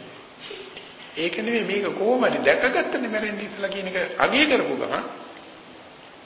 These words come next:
බුදුහාමුදුරුවෝ පාවිච්චි කරන ප්‍රසීදති කියන වචනේ ඒ මනස සතුටෙන් ජීවත් වෙනවා.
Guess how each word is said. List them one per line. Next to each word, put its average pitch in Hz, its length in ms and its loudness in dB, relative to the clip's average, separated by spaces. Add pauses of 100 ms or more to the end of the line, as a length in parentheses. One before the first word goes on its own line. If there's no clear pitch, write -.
(400)
බුදුහාමුදුරුවෝ 165 480 -2
පාවිච්චි 147 260 0
කරන 131 160 -2
ප්‍රසීදති 170 560 -2
කියන 131 220 -4
වචනේ 135 420 -2 (460)
ඒ 254 120 -4
මනස - 260 -6
සතුටෙන් 285 440 -2
ජීවත් 381 180 0 (120)
වෙනවා. - 380 -6